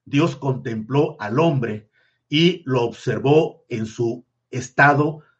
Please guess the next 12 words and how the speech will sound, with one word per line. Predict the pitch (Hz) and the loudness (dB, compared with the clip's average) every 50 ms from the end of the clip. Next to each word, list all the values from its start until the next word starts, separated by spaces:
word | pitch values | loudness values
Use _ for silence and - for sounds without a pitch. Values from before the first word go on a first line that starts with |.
| _ _ | _ _
de | - 123 135 139 143 139 - | -4 2 4 4 4 4 0
soledad | - - - 151 139 139 139 143 147 151 156 156 - - - _ _ _ _ | -4 -4 0 2 4 4 4 6 6 6 6 4 2 -4 -12 _ _ _ _
y | - 123 120 | -12 -8 -2
dijo, | 123 139 151 139 - - 90 85 _ _ _ _ _ _ _ _ _ - | 0 0 0 0 -4 -8 -16 -20 _ _ _ _ _ _ _ _ _ -4
"No | 123 147 175 190 | 0 4 6 6
es | 196 185 156 | 6 6 6
bueno | 143 143 156 156 147 131 110 - - _ _ _ _ _ _ _ | 4 2 4 4 4 2 0 -4 -8 _ _ _ _ _ _ _
que | - 113 101 | -10 -8 -6
el | 104 117 135 | -4 0 2
hombre | 151 156 147 143 156 160 160 143 - - _ _ _ _ _ _ | 2 2 0 -2 -4 -6 -6 -8 -12 -18 _ _ _ _ _ _
continúe | - 117 107 101 92 - 110 107 110 123 131 131 131 131 131 131 131 - _ _ _ _ | -8 -6 -6 -6 -8 -10 -10 -8 -4 0 0 2 2 0 0 -4 -8 -14 _ _ _ _
solo". | - - - - 143 117 110 104 92 85 - | -20 -12 -4 -2 -2 -2 -2 -2 -6 -10 -14